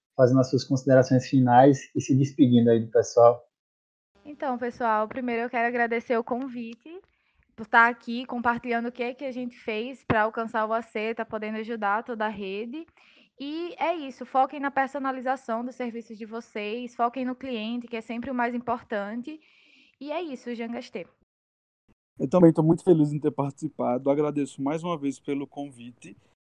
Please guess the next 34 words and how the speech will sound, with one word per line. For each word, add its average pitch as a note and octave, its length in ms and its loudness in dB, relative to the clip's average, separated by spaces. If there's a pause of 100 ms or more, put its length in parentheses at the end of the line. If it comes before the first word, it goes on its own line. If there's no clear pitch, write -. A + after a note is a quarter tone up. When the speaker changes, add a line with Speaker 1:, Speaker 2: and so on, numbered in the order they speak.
Speaker 3:
e G3 480 -4
deixo E3 440 2
a E3 40 6
Jangadeiros D#3 460 0
à D3+ 80 6
disposição D3 640 -2
pra D3+ 160 2
o - 20 4
que D3+ 140 0
vocês D3 280 -2
precisarem. D3 680 2 (260)
Qualquer F3 400 8
dúvida D3+ 380 0
sobre D#3 300 -2
qualquer D#3+ 340 4
coisa, C#3 420 0 (300)
é D3 100 2
só D#3+ 160 0
nos F3+ 140 -4
procurar E3 520 2
lá D3 140 6
no F#3 80 -2
Instagram, D3+ 560 2 (120)
arroba D#3 480 2
J D3+ 260 0
Jangadeiros, D#3 640 0
que - 100 -4
a C#3 40 -4
gente C#3+ 220 -6
vai C#3 160 6
tirar D3+ 320 6 (380)
todas F#3 300 6
as G3+ 120 4
dúvidas. B2+ 480 -2